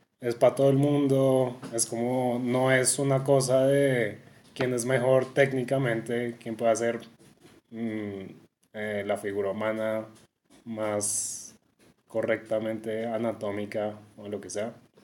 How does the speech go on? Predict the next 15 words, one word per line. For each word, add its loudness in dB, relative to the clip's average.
sino 0
que 2
es -2
una -2
cuestión -4
de, -6
de -6
expresión -2
y -2
que -6
sirve -6
para -2
decir -2
muchas -4
cosas. 0